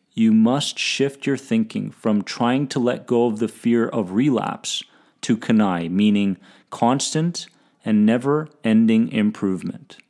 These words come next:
For example, when I was a professional tennis player, I realized that the better problem solver and hard worker I was on the practice court, the easier life was during the competition.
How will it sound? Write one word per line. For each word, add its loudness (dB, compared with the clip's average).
For 2
example, 0
when 2
I 0
was 2
a 2
professional 0
tennis -2
player, -8
I -2
realized 0
that -2
the -2
better 0
problem 2
solver -2
and 0
hard 0
worker 0
I 2
was 2
on 0
the 0
practice -2
court, -6
the 0
easier 0
life 0
was 2
during 4
the 2
competition. -6